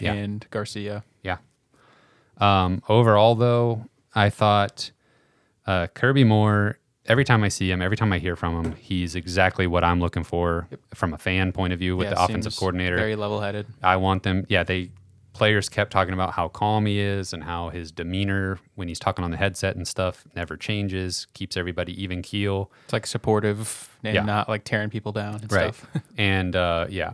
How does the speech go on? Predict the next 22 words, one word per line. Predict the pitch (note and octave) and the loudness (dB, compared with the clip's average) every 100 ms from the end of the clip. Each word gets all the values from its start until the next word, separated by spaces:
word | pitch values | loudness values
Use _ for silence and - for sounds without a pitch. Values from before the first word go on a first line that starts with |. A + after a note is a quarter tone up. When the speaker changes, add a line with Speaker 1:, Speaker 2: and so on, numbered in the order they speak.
| - | 4
Speaker 1:
I | A2+ | 6
basically | A#2 B2+ D3 C3+ A#2+ | 6 0 -2 -2 -2
want | G#2 F#2+ G2 G#2+ | -2 0 0 0
my, | G2 G2+ F#2 F2+ F2 | 0 0 2 0 -2
uh, | E2+ E2+ E2+ E2+ _ _ _ _ _ _ _ | -2 -2 -4 -8 _ _ _ _ _ _ _
offensive, | F2+ F2 G2+ F#2 - F#2 F2 E2 | 4 4 2 -2 -2 -2 -4 -4
like, | F#2 F2 - | -2 -2 -2
play | F2 E2+ | -4 -2
caller | - F#2 F#2+ G2 | 2 2 2 -2
to | - F2+ D#2+ | -2 -4 -4
ha-, | - | -8
be | - E2+ | -6 -6
a | |
little | E2+ G2 | -4 -2
bit | B2+ C#3 | 0 2
of | |
a | B2+ | 2
robot | F#2+ F2+ G#2+ A#2 C3 - _ _ - | 2 2 4 2 2 -4 _ _ -4
and | G2 G2 F#2 F2+ E2+ | 0 0 0 -2 -2
just, | F2+ - - | -2 -2 -2
like, | F2 - - - | -4 -6 -18 -16
stay | - - - F2+ F#2+ G2+ G2+ G#2 | -10 -8 -4 0 0 0 -2 -4